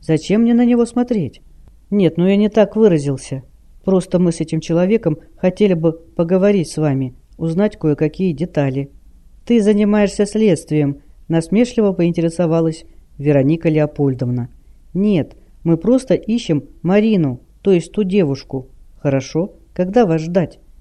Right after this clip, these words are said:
«Через час самое позднее». «Жду». «Глеб Иванович, поехали скорее». «На Можайку?» «Ну да».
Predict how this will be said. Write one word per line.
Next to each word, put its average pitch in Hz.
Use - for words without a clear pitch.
«Через 175
час 220
самое 190
позднее». 151
«Жду». 185
«Глеб 165
Иванович, 139
поехали 220
скорее». 143
«На 143
Можайку?» 143
«Ну 143
да». 135